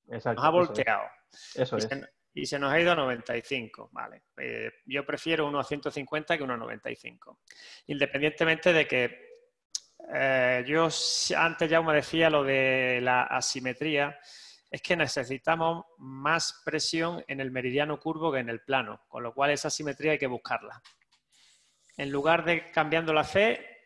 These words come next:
Speaker 2: modificando los parámetros para que tengamos más apoyo al final de la curva inversa. En el meridiano curvo solamente.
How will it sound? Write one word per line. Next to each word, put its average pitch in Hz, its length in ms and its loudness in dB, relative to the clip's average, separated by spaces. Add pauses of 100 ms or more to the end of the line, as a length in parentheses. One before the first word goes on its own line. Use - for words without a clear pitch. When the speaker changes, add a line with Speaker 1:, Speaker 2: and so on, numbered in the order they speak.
(120)
Speaker 2:
modificando 143 760 -2
los 156 120 2
parámetros 170 480 0
para 139 260 0
que 131 80 -6
tengamos 131 360 -4
más 135 380 0
apoyo 151 520 -2
al 147 80 -2
final 127 280 -6
de 120 80 -2
la 117 120 -4
curva 120 240 -10
inversa. 117 480 -12 (840)
En 139 240 -4
el 131 120 -2
meridiano 135 500 0
curvo 156 520 -2
solamente. 117 680 -12